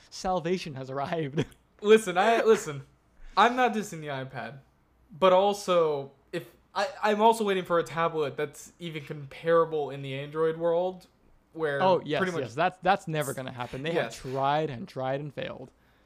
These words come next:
Speaker 2: I mean, we have the Pixel Slate, uh, we have the Samsung, I think it's the S four tab?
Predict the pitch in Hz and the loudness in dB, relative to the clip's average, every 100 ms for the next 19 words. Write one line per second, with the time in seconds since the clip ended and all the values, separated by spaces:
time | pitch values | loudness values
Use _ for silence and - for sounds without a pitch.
0 | _ - 202 208 220 208 233 202 190 208 | _ -4 0 0 2 2 2 0 -4 -4
1 | 226 226 214 170 156 160 180 - 156 156 | -6 -6 -6 -2 -2 -2 -8 -8 -6 -4
2 | 151 156 165 156 156 - 175 180 - 180 | -6 -6 -8 -8 -12 -8 -6 -6 -6 -4
3 | 170 170 160 135 151 147 139 156 143 - | -2 -4 -8 -12 -12 -16 -16 -16 -12 -8
4 | 151 - - - - _ _ _ _ _ | -8 -10 -18 -20 -20 _ _ _ _ _
5 | _ _ _ - 160 156 185 202 - 233 | _ _ _ -16 -8 -2 -2 -4 -4 -4
6 | 294 | -4